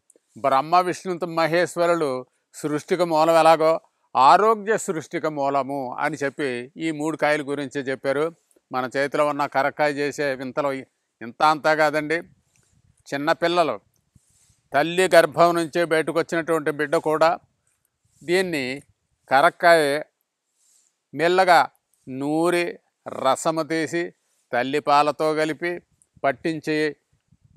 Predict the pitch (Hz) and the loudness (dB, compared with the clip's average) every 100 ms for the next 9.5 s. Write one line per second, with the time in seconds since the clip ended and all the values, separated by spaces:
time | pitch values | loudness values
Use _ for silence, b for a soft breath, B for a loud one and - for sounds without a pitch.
0 | - - 156 160 170 - 165 - 165 160 | -20 -10 -2 2 2 2 -2 -2 -4 -4
1 | 160 165 139 131 127 147 185 208 - 156 | -6 -10 -10 -4 4 6 6 4 -2 -4
2 | 156 160 196 123 - - 135 160 151 196 | -4 -4 -4 -4 -8 -12 -10 -10 -8 -8
3 | 135 139 156 170 165 156 165 160 165 165 | -4 -4 -4 -4 -2 -2 0 4 4 2
4 | - 147 156 156 151 156 156 - _ - | -4 -8 -6 -8 -6 -2 -2 -2 _ -6
5 | 135 147 156 143 151 151 143 127 151 143 | 2 2 2 -4 -6 -4 -4 -4 -8 -6
6 | 156 139 113 - - - - - - _ | -4 -6 -8 -14 -20 -20 -20 -20 -20 _
7 | _ - - - - - - 139 156 170 | _ -20 -18 -14 -14 -14 -2 2 2 0
8 | 156 156 151 156 156 143 143 131 143 131 | -2 0 0 2 2 0 -4 -4 -8 -4
9 | 147 123 135 123 123 | -4 -2 -4 -4 -6